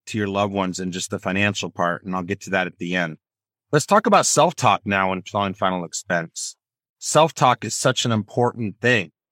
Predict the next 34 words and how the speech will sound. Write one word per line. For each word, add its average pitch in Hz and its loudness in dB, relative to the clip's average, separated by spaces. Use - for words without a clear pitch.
Most 127 0
of 143 -2
us 127 -2
are 113 -2
wired 101 2
to, - -6
when 104 2
we're 101 0
having 117 2
rough 107 0
times, 110 -2
to 110 -8
have 104 -2
negative 104 -2
self-talk. 104 -2
Like, 92 -16
"This 123 -8
is 113 -8
hard. 120 2
I 113 0
don't 120 0
know 127 2
if 120 -6
I 123 0
can 113 -6
do 127 0
this. 113 -6
Leads 131 -6
cost 123 -4
too 120 -6
much. 120 -2
Nobody's 127 -2
buying. 120 0
Nobody's 131 -2